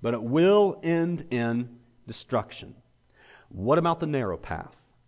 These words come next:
What about the path of following Jesus? What can we expect on this path that Jesus said would be difficult at times? Now,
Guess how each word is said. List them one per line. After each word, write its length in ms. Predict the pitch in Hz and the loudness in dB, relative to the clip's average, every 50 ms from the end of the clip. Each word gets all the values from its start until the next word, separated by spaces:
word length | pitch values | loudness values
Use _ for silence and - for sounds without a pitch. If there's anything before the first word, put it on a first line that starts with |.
| _ _ _ _ _ _ | _ _ _ _ _ _
What 260 | - 98 104 135 165 | -8 0 2 4 4
about 220 | 180 170 165 160 165 | 4 4 0 -2 -2
the 60 | 156 | -8
path 380 | - - - 151 147 151 151 - | -12 -10 -6 -4 -4 -4 -2 -4
of 80 | 131 - | -8 -8
following 500 | - 135 135 135 135 127 120 117 104 101 | -4 -2 0 2 2 0 0 -2 -6 -6
Jesus? 640 | - 104 90 80 - - - - - - - - - _ _ _ _ _ | -6 -8 -8 -8 -10 -14 -18 -18 -20 -20 -20 -20 -20 _ _ _ _ _
What 220 | - 107 143 160 - | -2 0 0 0 0
can 160 | - 185 175 | -2 -2 0
we 100 | 165 160 | 0 0
expect 800 | 143 - - - - - - - - 147 127 110 - - - - | -2 -2 -8 -14 -14 -14 -14 -4 -2 0 0 0 -4 -6 -20 -10
on 200 | - 120 127 139 | -4 -2 -2 0
this 200 | 135 143 151 147 | 2 0 0 0
path 360 | - - 120 151 139 135 - - | -2 -4 0 2 2 2 0 -4
that 120 | 120 - | -8 -6
Jesus 360 | 117 127 151 156 143 156 147 | -2 -2 -2 -2 -2 -6 -10
said 400 | - - 143 131 127 135 127 104 | -4 0 0 0 0 0 -4 -2
would 240 | 113 131 147 143 131 | -2 -2 -2 -2 -2
be 320 | - 123 117 117 123 123 - - - - - | -2 -2 0 0 -2 -4 -8 -20 -20 -18 -2
difficult 640 | - 139 139 139 - - - - 101 95 - - - | 0 0 0 0 -2 -12 -4 -2 -2 -2 -4 -6 -10
at 220 | - 95 92 - - | -8 -8 -8 -8 -10
times? 580 | - - 90 78 82 - - - - - - - | -10 -8 -8 -8 -8 -12 -16 -18 -20 -20 -16 -6
Now, 300 | 110 131 131 104 92 | -2 0 0 0 -2